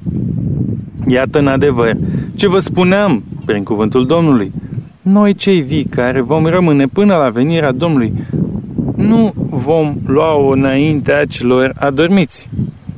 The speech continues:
Căci însuși Domnul, cu un strigăt, cu glasul unui arhanghel și cu trâmbița lui Dumnezeu se va pogorî din cer și întâi vor învia cei morți în Hristos.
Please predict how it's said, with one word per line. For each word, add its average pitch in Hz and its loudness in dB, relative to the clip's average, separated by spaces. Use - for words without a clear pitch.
Căci 254 0
însuși 233 2
Domnul, 127 2
cu - -4
un 120 2
strigăt, 120 -2
cu - -14
glasul 185 0
unui 160 2
arhanghel 156 0
și - -6
cu 196 0
trâmbița 214 2
lui 190 2
Dumnezeu 170 2
se - 0
va 185 2
pogorî 170 2
din 214 4
cer 147 0
și 190 0
întâi 147 2
vor 117 2
învia 113 0
cei 92 -12
morți 170 -2
în 190 2
Hristos. 185 -4